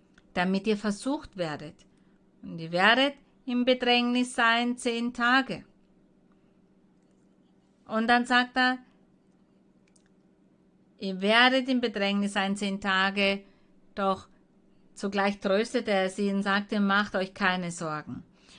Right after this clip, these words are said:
Und dann sagt er, "Sei getreu bis an den Tod." Sei getreu bis an den Tod. Und ich kenne Menschen, die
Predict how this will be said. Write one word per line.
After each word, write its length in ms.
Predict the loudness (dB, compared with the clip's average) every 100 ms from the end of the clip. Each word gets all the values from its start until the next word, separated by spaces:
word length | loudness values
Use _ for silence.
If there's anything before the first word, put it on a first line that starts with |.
| -6
Und 140 | 2
dann 220 | 6 6 6
sagt 280 | 2 2
er, 120 | -2 -2
"Sei 440 | -4 -2 0 0
getreu 520 | -2 -4 -6 -6 -8 -12 -20 _ _ 2
bis 360 | 4 4 -2 -20 _
an 260 | 4 4
den 280 | 4 4 2
Tod." 360 | 0 -2 -4 -14 -18 -20 -20 -20 -20 -20
Sei 460 | -16 2 6 6 6
getreu 580 | 0 2 4 6 4 2 -4 4
bis 280 | 4 6
an 220 | 2 2 0
den 300 | -2 -4 0
Tod. 420 | 2 4 0 -8 -20 -20 -20 -20 -20 -20 -20 -20 -20 -20 -8
Und 160 | -4
ich 80 | -2
kenne 180 | 2 2
Menschen, 480 | 4 2 0 -2 -2
die 360 | 0 0 0